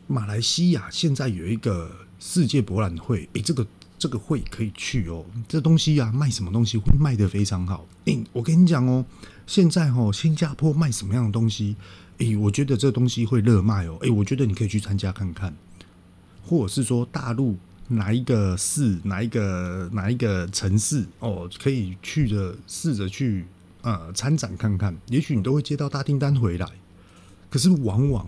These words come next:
哦，跟大家讲一下，在招生的过程中，很多的时候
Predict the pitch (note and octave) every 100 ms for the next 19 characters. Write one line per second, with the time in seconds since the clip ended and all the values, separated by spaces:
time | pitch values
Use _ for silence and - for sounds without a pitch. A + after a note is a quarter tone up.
0 | D#2+ E2+ E2+ G#2+ B2+ B2+ A2+ A2 F2+ D#2+
1 | F2 G2 D#2 - - - - - - -
2 | G3 - - D3+ D3+ D#3+ - - C3 B2
3 | F#2 - G2+ F#2 E2+ F2 F2+ F2 - -
4 | - - B2 G#2+ D3 C#3+ A2 - G#2+ A2+
5 | G2